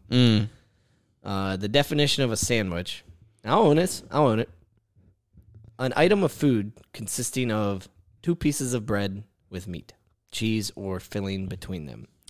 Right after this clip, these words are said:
Speaker 1: Okay.
Speaker 2: But this says eaten as a light meal, so that kind of takes away our entree
Speaker 1: That's
Speaker 2: thing.
Speaker 1: fair. That's
Speaker 2: So
Speaker 1: okay. It's so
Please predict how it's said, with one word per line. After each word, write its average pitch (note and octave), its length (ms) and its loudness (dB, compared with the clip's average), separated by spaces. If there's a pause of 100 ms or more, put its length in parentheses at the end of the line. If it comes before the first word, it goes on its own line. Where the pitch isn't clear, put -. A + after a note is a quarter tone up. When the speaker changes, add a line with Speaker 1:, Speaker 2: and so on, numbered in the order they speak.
Speaker 1:
Okay. A#2+ 260 2 (520)
Speaker 2:
But G3+ 200 8
this F#3 140 2
says E3+ 200 6
eaten D3 180 2
as A#2 100 2
a F#2+ 60 -6
light A#2 180 2
meal, F#2 200 -6
so - 160 -2
that - 160 2
kind D#3 220 4
of A2 140 2
takes - 280 0
away A2 200 2
our F#2 140 0
entree - 160 4
Speaker 1:
That's G2 160 0 (100)
Speaker 2:
thing. A2 120 2
Speaker 1:
fair. F2+ 300 2 (800)
That's F3+ 180 2
Speaker 2:
So E3 140 4
Speaker 1:
okay. D#3+ 280 6
It's D3+ 220 2
so D3+ 240 10